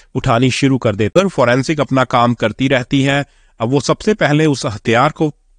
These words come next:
फाइंड करते हैं जिसकी गोली से ग्रेग की मृत्यु हुई, और वो ग्रेग का अपना ही हथियार होता है, क्योंकि ये पुलिस के रिकॉर्ड में होता है कि उसके पास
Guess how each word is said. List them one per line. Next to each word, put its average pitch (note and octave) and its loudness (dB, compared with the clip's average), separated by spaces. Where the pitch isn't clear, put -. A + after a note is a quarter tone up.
फाइंड A#2+ 0
करते B2+ 0
हैं B2+ 2
जिसकी B2 -2
गोली B2 0
से C3+ 2
ग्रेग A#2 0
की A#2 0
मृत्यु G#2+ 2
हुई, C#3 2
और A#2 0
वो B2 0
ग्रेग C3 0
का C3+ 2
अपना C3 0
ही C3 2
हथियार A2+ 0
होता A2 0
है, B2+ -2
क्योंकि A#2 -2
ये A2 2
पुलिस A#2 -2
के A#2+ 0
रिकॉर्ड B2+ 2
में D3 2
होता C3 0
है C3 0
कि A#2+ -4
उसके A2+ -2
पास A2+ 2